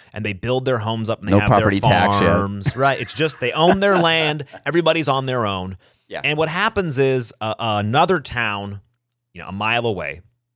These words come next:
Speaker 1: there's a, there's a, a, a bad guy there, and he decides, "I'm gonna come rob crops from these people."
Speaker 2: Mm.
Speaker 1: Right? So everybody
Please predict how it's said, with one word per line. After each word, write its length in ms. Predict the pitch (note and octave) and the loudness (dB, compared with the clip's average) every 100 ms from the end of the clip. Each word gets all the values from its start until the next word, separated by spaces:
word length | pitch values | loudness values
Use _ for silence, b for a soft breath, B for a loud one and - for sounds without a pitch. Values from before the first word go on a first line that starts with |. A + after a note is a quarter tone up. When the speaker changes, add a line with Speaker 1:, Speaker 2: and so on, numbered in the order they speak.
| - | -10
Speaker 1:
there's 180 | G#2+ B2 | -6 -4
a, 100 | G#2+ | -2
there's 260 | G#2+ G#2 | -4 -2
a, 300 | G2+ F#2 F2 - | -2 -2 -6 -8
a, 160 | E2+ - | -8 -6
a 60 | |
bad 280 | A2+ G2 F2+ | -2 -2 -4
guy 200 | F#2 E2 | -6 -8
there, 300 | D#2 D2 E2 G2+ | -8 -12 -12 -12
and 100 | F#2+ | -8
he 80 | C#3+ | -8
decides, 400 | C#3 B2+ A#2+ A2 | -6 -4 -6 -6
"I'm 100 | A#2 | -8
gonna 140 | C3 | -8
come 220 | - G#2+ F2+ | -8 -10 -6
rob 440 | F2+ D#2+ D2 D#2+ - _ _ _ _ _ _ - | -4 -4 -6 -12 -20 _ _ _ _ _ _ -18
crops 580 | - G#2+ D#2+ - - | -8 -6 -6 -10 -12
from 180 | - F#2 | -10 -10
these 160 | E2 D#2+ | -10 -14
people." 420 | - D#2 - F#2 _ F#2 | -16 -18 -18 -20 _ -8
Speaker 2:
Mm. 220 | E2+ - | -8 -8
Speaker 1:
Right? 100 | - B B | -18 B B
So 100 | - | -6
everybody 680 | - G#3 A#3 F3 E3+ D3+ D#3 | 0 2 2 0 0 0 -6